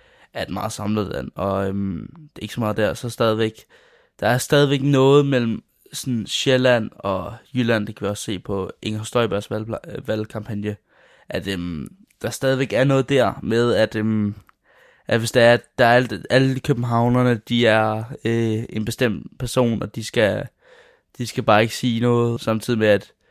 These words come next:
at københavnere så også synes, at jyder typisk godt kan føles som, altså, som, altså, som nogle bondeknolde, og, og fynboer, de er sådan et, man glemmer man jo bare altid. <laughs> Altså, jeg ved godt, det lyder hårdt. Øhm, men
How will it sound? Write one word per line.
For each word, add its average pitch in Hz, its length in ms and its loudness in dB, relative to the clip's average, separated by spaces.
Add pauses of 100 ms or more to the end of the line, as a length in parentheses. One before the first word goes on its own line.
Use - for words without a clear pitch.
(300)
at 104 140 -6
københavnere 117 540 4
så 120 100 2
også 113 140 4
synes, 113 240 -4
at 110 160 -4
jyder 123 340 2
typisk 107 400 -4
godt 110 140 0
kan 123 140 -8
føles 113 520 -4 (640)
som, 101 480 -4
altså, 107 340 -4
som, - 380 -8
altså, 107 220 -2
som 107 100 -2
nogle 107 240 -2
bondeknolde, 113 600 0 (260)
og, 98 280 0 (460)
og 120 60 -8
fynboer, 123 680 0 (600)
de 120 160 0
er 107 60 -2
sådan 107 180 0
et, 98 120 -2 (100)
man 120 240 -4
glemmer 117 240 2
man 123 100 2
jo 98 100 -2
bare 101 180 0
altid. 101 300 -6 (240)
<laughs> - 320 -8
Altså, 110 240 -2
jeg 110 140 2
ved 117 100 -2
godt, 113 120 0
det 110 80 -4
lyder 101 120 0
hårdt. 104 260 2 (520)
Øhm, 101 720 2
men 113 440 0